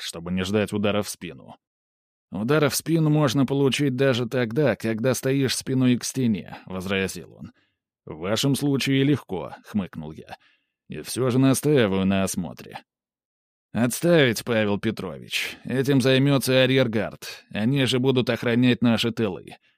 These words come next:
«Уговорили, Аристарх Христофорович», —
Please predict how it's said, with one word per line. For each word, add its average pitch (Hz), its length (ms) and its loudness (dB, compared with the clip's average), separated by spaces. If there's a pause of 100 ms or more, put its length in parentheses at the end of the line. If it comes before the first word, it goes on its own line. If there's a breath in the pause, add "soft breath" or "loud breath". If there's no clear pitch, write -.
(760)
«Уговорили, 135 680 4
Аристарх 120 580 2
Христофорович», — 98 960 -4